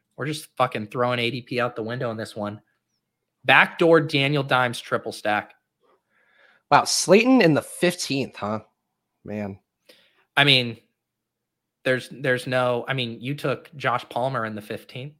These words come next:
Speaker 1: <laughs>
Speaker 2: <laughs> No, I know, but, like, it makes sense with this one, but 'cause there's nobody else you would even take at receiver at this point that makes sense for your team.
Speaker 1: No, yeah, I'm,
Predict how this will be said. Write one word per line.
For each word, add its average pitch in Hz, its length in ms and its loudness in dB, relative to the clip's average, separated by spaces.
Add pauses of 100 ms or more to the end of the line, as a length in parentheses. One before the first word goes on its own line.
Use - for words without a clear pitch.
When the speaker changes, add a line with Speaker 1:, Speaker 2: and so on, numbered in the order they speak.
Speaker 1:
<laughs> 151 80 -8 (840)
Speaker 2:
<laughs> 208 160 12 (240)
No, 226 220 12
I 202 140 12
know, 196 260 12
but, 165 100 10
like, 165 300 8
it 156 160 0
makes 214 240 8
sense 185 340 6
with 185 180 4
this 202 240 4
one, 240 360 4 (640)
but 139 480 6
'cause 170 100 0
there's 208 180 6
nobody 214 280 8
else 165 240 6
you 156 80 0
would 143 60 -2
even 127 140 0
take 139 280 -2
at 120 40 0
receiver 110 360 -6
at 98 80 -4
this 101 160 -8
point 107 320 -6 (160)
that 113 120 -4
makes 107 200 -6
sense 104 200 -6
for 101 120 -10
your 95 100 -6
team. 104 400 -8 (460)
Speaker 1:
No, 131 560 4
yeah, 131 200 6
I'm, 131 380 0